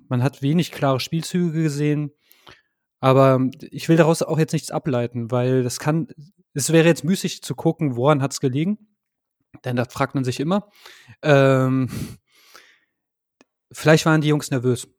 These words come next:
Also, die haben mir einen sehr nervösen Eindruck gemacht. Äh, vielleicht ist der Matchplan nicht aufgegangen. Ähm, vielleicht hat, ist Schalkes Qualität größer. Ich, ich, ich wage es nicht, jetzt große Rückschlüsse aus diesem Spiel zu ziehen, weil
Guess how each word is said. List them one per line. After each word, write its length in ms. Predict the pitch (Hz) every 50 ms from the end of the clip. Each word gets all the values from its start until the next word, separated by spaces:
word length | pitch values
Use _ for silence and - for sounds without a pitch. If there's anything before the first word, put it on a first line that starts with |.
| _ _ _
Also, 240 | - 131 131 131 139
die 100 | 143 131
haben 120 | 139 165
mir 60 | 170 147
einen 80 | 135
sehr 140 | 135 147 147
nervösen 340 | 147 135 123 127 127 127 117
Eindruck 300 | 135 127 - - 113 -
gemacht. 400 | 123 117 113 113 110 - - -
Äh, 360 | - 135 131 127 127 123 127
vielleicht 560 | 123 - - 139 147 156 - - - - - _ _ _
ist 160 | - - - 156
der 60 | 143
Matchplan 400 | 147 156 - - - 135 123 120
nicht 160 | 117 - -
aufgegangen. 600 | 120 117 - _ 123 113 123 120 117 117 117 113 - _ _ _ _ _ _ _ _ _ _ _ _ _ _ -
Ähm, 600 | 131 131 131 131 127 127 127 127 123 110 98 - -
vielleicht 420 | - - - 135 139 147 - -
hat, 120 | 160 165 -
ist 140 | 170 - -
Schalkes 340 | - 170 180 175 160 - -
Qualität 400 | 170 160 - - 185 190 190 -
größer. 460 | - 135 120 110 - 123 117 113 113 143 151 - - - _ _ _
Ich, 400 | - - - - - - - _ _ _ _ _ _ - -
ich, 200 | 127 - - 123 - 113 - - - 165 165
ich 240 | 139 139 - - -
wage 220 | 151 156 180 180
es 160 | 160 - -
nicht, 220 | 165 165 170 - -
jetzt 180 | 147 - -
große 300 | - - 156 151 - -
Rückschlüsse 400 | 160 160 - - 156 139 - 135
aus 80 | 131 -
diesem 180 | 147 147 151
Spiel 300 | 135 - - - 160 160
zu 100 | - 139
ziehen, 360 | 127 - - 143 147 180 190 - _ _ - - - _ _ _ _ _
weil 600 | 131 135 135 139 139 139 135 139 139 139 135 131